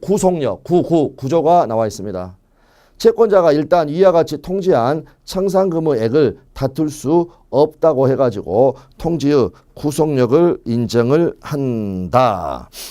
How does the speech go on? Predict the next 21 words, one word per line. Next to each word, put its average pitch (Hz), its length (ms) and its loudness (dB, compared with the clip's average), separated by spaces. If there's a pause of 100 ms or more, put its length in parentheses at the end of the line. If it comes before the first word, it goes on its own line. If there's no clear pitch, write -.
(160)
다음요. 143 720 2 (1700)
한 202 180 0
칸 202 160 2
뛰어 214 140 4
넘어가고요. 156 880 2 (580)
채무자 233 460 4
등은 170 540 0 (320)
정당하게 196 720 0
평가된 196 520 -2
청산금을 180 640 -2
지급받을 135 580 -2
때까지 123 640 -2 (300)
목적 139 400 2
부동산의 139 680 0 (200)
소유권 170 680 0
이전 156 340 -2
등기 127 280 -4
및 131 300 0 (240)
인도채무 135 640 -2
이행을 127 480 -2 (220)
거절을 143 640 -2